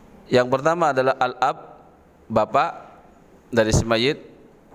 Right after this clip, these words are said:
wal jad, dan kakek wa in ala. Kemudian yang ketiga al-um, ibu dari si mayit, wal jaddah, dan nenek dari si mayit.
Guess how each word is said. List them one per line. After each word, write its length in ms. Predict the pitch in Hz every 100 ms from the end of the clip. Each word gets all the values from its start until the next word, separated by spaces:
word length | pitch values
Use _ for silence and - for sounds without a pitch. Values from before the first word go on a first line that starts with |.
| - - - - -
wal 320 | 120 131 123
jad, 240 | 143 147 147 - - - -
dan 320 | 120 123 120 127
kakek 400 | 123 - 123 113
wa 160 | 107
in 80 | 113 -
ala. 400 | 101 98 131 160 - - _ _ - - - - - - - - - - - - - - - -
Kemudian 320 | 117 131 151
yang 80 | 151
ketiga 400 | 151 147 160 139
al-um, 480 | 135 165 143 151 165 - 127
ibu 160 | 127 139
dari 240 | 131 127
si 160 | 123 123
mayit, 320 | 117 139 160 - - - - - - - - -
wal 320 | 113 123 120 113
jaddah, 560 | 143 131 139 143 131 - - -
dan 240 | 107 107
nenek 400 | 120 127 127 - - - _
dari 160 | 110 104
si 160 | 110
mayit. 480 | 110 110 127 - -